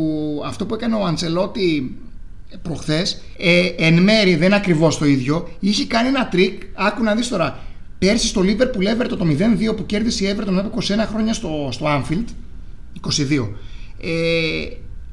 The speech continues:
πάνω στην αριστερή πλευρά με τον Μανέ και τον, ε, Ρόμπερτσον, είχε προσαρμόσει, έπαιζε άλλο σύστημα στην επίθεση και άλλο στην άμυνα. Τον Γκόλεμαν που τον είχε δεξί εξτρέμ στην επίθεση, τον έκανε πεντάδα στην άμυνα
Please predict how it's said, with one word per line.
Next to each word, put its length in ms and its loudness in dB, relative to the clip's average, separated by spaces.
πάνω 260 4
στην 200 0
αριστερή 300 2
πλευρά 360 0
με 100 6
τον 160 0
Μανέ 360 2
και 140 -6
τον, 280 -2
ε, 120 -2
Ρόμπερτσον, 680 2
είχε 320 2
προσαρμόσει, 1040 2
έπαιζε 400 0
άλλο 260 2
σύστημα 400 0
στην 160 -2
επίθεση 440 -2
και 120 -2
άλλο 140 0
στην 200 0
άμυνα. 340 0
Τον 160 0
Γκόλεμαν 420 6
που 80 4
τον 160 2
είχε 280 2
δεξί 380 -2
εξτρέμ 360 0
στην 160 0
επίθεση, 320 0
τον 120 -4
έκανε 240 0
πεντάδα 440 2
στην 200 0
άμυνα 440 0